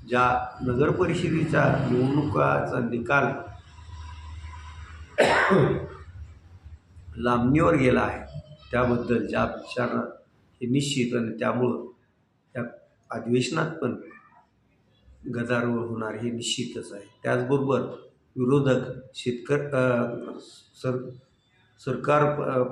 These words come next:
पक्षाला पीक विमा,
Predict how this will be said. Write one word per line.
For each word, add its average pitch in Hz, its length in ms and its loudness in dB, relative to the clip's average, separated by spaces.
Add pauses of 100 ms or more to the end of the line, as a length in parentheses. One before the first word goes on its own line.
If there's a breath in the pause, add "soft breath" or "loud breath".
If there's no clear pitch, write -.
पक्षाला 127 400 2 (2000)
पीक 131 220 -2
विमा, 139 640 0